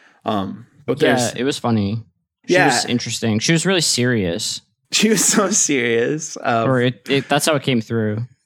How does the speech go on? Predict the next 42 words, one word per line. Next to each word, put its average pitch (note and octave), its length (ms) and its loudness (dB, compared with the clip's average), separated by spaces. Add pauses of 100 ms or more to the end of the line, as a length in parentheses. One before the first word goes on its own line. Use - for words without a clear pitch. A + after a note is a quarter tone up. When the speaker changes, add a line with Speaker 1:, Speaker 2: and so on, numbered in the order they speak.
Speaker 1:
Yeah, D#3+ 480 4
uh, E3 80 0
she G3+ 180 0
was B3+ 240 2
serious. B2+ 280 2
She F3 120 -2
took F#3 200 -2
it D#3+ 100 -6
seriously. C#3 580 -4
But D3 260 0 (300)
I've C#3+ 120 0
been F3 100 2
trying F#3 300 2
to, E3 300 0 (100)
the, C#3+ 360 -4
there's C#3 340 0
one F#3 380 -2
named B2+ 320 0
Greetings C#3 600 0
by A#2+ 280 -2
Barb A#2 580 -2 (180)
E, A#2+ 380 0 (160)
B B2 240 0
A A#2 160 2
R A2 200 -2
B, A2+ 300 -4
and A2 120 -6
then G#2 280 -6
E. C3+ 300 -8 (960)
And C3 120 0
it B2 60 2
has, C#3+ 180 2
Speaker 2:
Okay. C3+ 60 2
Speaker 1:
like, D#3 100 0
a C3 80 0
hundred C#3 340 0
forty A#2+ 300 -2
thousand A2+ 320 -4
followers, A2 360 -2
and A#2+ 120 -4
she's A2 240 -6
this - 320 -6